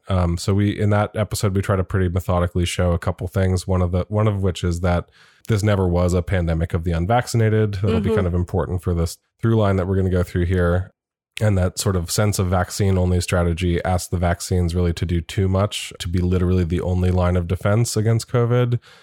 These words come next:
Speaker 1: The ongoing fact of more than half of covid deaths being breakthrough deaths mean we still need layered protections, like masking. And then we also talk a lot about how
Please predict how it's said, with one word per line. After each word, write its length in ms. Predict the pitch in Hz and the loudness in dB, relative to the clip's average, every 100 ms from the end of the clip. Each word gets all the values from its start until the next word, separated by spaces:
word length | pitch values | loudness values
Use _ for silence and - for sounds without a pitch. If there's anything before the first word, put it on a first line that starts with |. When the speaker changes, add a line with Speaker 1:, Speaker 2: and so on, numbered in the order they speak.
| - | -2
Speaker 1:
The 100 | 107 | 2
ongoing 460 | 98 98 95 92 92 | 2 2 2 2 0
fact 320 | 95 87 - | 0 0 -2
of 100 | 87 | 0
more 160 | 87 85 | 0 0
than 100 | 82 | 0
half 280 | 87 85 92 | 0 -2 -2
of 100 | 85 | -2
covid 300 | 87 85 82 | -2 0 0
deaths 220 | 85 - | -2 0
being 220 | 92 85 | -2 0
breakthrough 380 | 82 82 - 90 | 0 -4 -2 -2
deaths 460 | 87 85 - - - | 0 -2 -6 -16 -4
mean 240 | 95 85 | 0 2
we 160 | 82 80 _ | 0 -4 _
still 520 | - - 90 80 80 - | -6 0 0 0 -2 -2
need 240 | 90 82 | 0 0
layered 360 | 87 85 80 82 | 0 0 0 -2
protections, 640 | 95 92 80 - 82 - - _ | -4 -2 -4 -6 -8 -8 -18 _
like 300 | - 87 87 | -2 -2 0
masking. 540 | 90 82 - - - 107 _ _ _ - | 0 0 -2 -8 -8 -12 _ _ _ -2
And 120 | 110 | 2
then 120 | 110 | 4
we 60 | 110 | 4
also 220 | 104 - 101 | 2 0 -2
talk 240 | 98 90 | -2 0
a 60 | 92 | 2
lot 180 | 90 | 2
about 260 | 87 87 - | 2 0 -2
how 460 | - 95 82 82 | -2 0 0 0